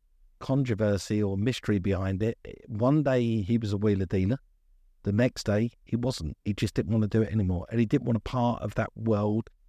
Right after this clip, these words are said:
He didn't want a part of my life. He wanted to, he wanted to do his own thing. And there's nothing I could do to change that. You know, I cried the day he left. Cried my eyes out. I had a conversation with him on the phone. When I, when that was over, I cried my eyes out, saying, you know,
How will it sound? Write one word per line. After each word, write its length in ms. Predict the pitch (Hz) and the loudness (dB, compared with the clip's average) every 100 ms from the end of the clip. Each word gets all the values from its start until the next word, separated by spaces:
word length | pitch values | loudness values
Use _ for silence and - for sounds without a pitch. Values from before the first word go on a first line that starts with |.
| _ | _
He 80 | - | -2
didn't 140 | 120 | 0
want 80 | 117 | 0
a 40 | 113 | -2
part 260 | - 90 | -2 0
of 20 | |
my 180 | 110 110 | 2 2
life. 540 | 110 113 117 - - - _ _ _ - | 2 2 0 -6 -18 -20 _ _ _ -2
He 140 | 107 | 0
wanted 360 | 117 123 - 113 | 2 0 0 -2
to, 100 | 110 _ _ _ | -2 _ _ _
he 220 | - 117 120 | -2 0 2
wanted 340 | 127 - 120 | 0 0 -2
to 60 | 113 | 0
do 140 | 127 | 2
his 140 | 120 | 2
own 220 | 123 131 113 | 2 0 0
thing. 360 | 123 131 82 - _ _ _ - | 0 2 -2 -8 _ _ _ -6
And 320 | 113 110 98 - | -2 0 -2 0
there's 200 | 123 113 | 0 2
nothing 220 | 147 - | 0 0
I 80 | - | -2
could 140 | - 110 | -4 -2
do 100 | 117 | -2
to 160 | - | -2
change 320 | - 131 135 | -2 0 0
that. 220 | 95 120 - | 0 -4 -4
You 80 | 135 | -2
know, 160 | 110 | 0
I 60 | 120 | -2
cried 500 | - 123 156 90 82 | -2 0 0 0 -4
the 60 | |
day 220 | 87 127 98 | -2 0 2
he 60 | |
left. 380 | 104 123 - - _ _ - | 0 0 -2 -10 _ _ -14
Cried 200 | - 127 | -4 -2
my 100 | 127 | 0
eyes 160 | 143 117 | 0 0
out. 80 | 85 | -2
I 40 | |
had 80 | 113 | -4
a 40 | |
conversation 580 | - - 117 - 123 113 | -4 -2 -2 0 0 0
with 160 | 110 98 | -2 -2
him 140 | 104 | -2
on 80 | 110 | 0
the 80 | 101 | 0
phone. 380 | 123 113 98 113 _ _ _ | -2 -2 -4 -8 _ _ _
When 120 | - 117 | -4 -2
I, 120 | 113 - | -2 -4
when 280 | 120 113 120 | -2 0 0
that 140 | - | -2
was 160 | 123 107 | -2 2
over, 300 | 127 127 104 | 2 2 0
I 220 | 120 127 - - | -2 -4 -6 -2
cried 160 | 131 | 0
my 140 | 123 123 | 0 0
eyes 260 | 147 117 | 0 -2
out, 200 | 90 82 - | -4 -6 -8
saying, 320 | - 120 110 _ - - | -2 0 -2 _ -12 -2
you 80 | 131 | 0
know, 200 | 110 | 0